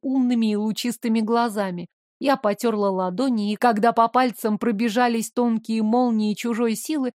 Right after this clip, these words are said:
быстро погладила животное. Безопасность прежде всего. Это уже вошло в привычку, поскольку небольшой и простой ритуал, исполненный три раза в день, освобождал меня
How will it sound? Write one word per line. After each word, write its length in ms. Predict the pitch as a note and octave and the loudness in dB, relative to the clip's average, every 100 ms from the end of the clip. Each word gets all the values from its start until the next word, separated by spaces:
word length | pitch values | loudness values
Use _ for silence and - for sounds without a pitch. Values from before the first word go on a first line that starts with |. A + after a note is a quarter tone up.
| _ | _
быстро 400 | G3+ D4+ - A#3 | -2 -2 0 -4
погладила 720 | G#3+ G3+ G3 A3 B3 G3 G3 | 0 -2 0 0 0 0 0
животное. 600 | F#3+ G3+ A#3 - F#3 F3+ - _ - | 0 0 -2 -4 -8 -10 -14 _ -10
Безопасность 1120 | E3+ F#3 F#3+ F3+ - C4 C4 - E3 - - - | -8 -4 -4 -2 0 0 -2 -8 -10 -10 -16 -6
прежде 540 | G3 G#3 A3 F3+ G3+ | 0 2 0 -2 -4
всего. 520 | - - G3 F3 D#3+ - _ _ _ - | -6 -4 -4 -2 -6 -8 _ _ _ -2
Это 280 | D4 C#4+ B3 | -2 0 -2
уже 280 | G#3+ A3+ | 0 0
вошло 340 | G#3+ G3+ - A3+ | 2 0 0 -2
в 80 | - | -2
привычку, 520 | A#3+ G3+ F#3 - F#3 | -4 -4 -6 -8 -6
поскольку 560 | - G#3 - G#3+ G3+ | -2 -2 0 -2 0
небольшой 640 | A3 G#3+ G3+ A3 G#3 C4+ A#3+ | 0 2 2 0 0 -2 0
и 20 | |
простой 480 | F#3+ G#3 G#3+ - A3 | 0 -2 -2 0 0
ритуал, 460 | G#3 G#3+ A#3+ C4 A#3 _ _ - | 0 -2 0 0 -2 _ _ -2
исполненный 920 | A3 - B3+ B3 A3 G#3+ G#3+ G#3+ A3 | -2 0 0 2 2 2 2 2 0
три 320 | - A#3+ A3+ | 0 0 2
раза 380 | G#3+ A3 F3+ G#3+ | 2 0 0 -2
в 80 | G3+ | -2
день, 320 | G3 G3 F3 _ _ | -2 -4 -4 _ _
освобождал 760 | A3 A3+ A#3+ A3 A#3+ G#3 C4+ A#3+ | -4 0 2 2 0 2 2 2
меня 380 | G#3 G#3 B3+ | 0 -2 -2